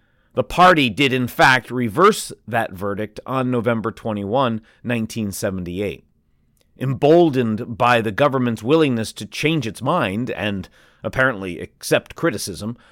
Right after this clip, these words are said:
more posters appeared on the wall. Some went beyond criticizing the Gang of Four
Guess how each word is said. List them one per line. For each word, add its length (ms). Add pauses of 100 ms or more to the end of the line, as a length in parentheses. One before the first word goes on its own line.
(280)
more 380
posters 720
appeared 460
on 260
the 60
wall. 460 (520)
Some 420
went 400
beyond 680
criticizing 720
the 80
Gang 320
of 80
Four 420